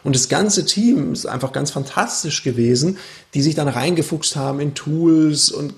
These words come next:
g-, gesagt haben, „Auch ich mache noch einen Englischkurs nebenher, um die besser zu verstehen, weil sie sind nur mal Englisch.“ Und, äh,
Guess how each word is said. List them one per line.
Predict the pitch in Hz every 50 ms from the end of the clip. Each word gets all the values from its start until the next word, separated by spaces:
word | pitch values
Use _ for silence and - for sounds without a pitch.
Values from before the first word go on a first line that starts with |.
| _ _ _
g-, | - - - 139 143
gesagt | 143 156 135 139 139 - - 147
haben, | 139 143 147 147
„Auch | - 156 147 - - - - - - - _ _
ich | _ 151 131 - -
mache | 143 147 143 160
noch | 160 156
einen | 165 160 -
Englischkurs | 143 147 160 175 160 - - - - 160 156 147 -
nebenher, | 147 147 147 147 147 147 143 139 139 139 143 147 147 147 143 143 - - - -
um | - 139 143 143
die | 147 143
besser | 143 143 147 151 143
zu | - 135
verstehen, | 165 156 147 - 139 143 156 151
weil | 139 - -
sie | 131
sind | 151 156
nur | 156 151
mal | 156 151 - -
Englisch.“ | 139 143 143 151 147 147 147 139 - -
Und, | - - 135 139 - -
äh, | -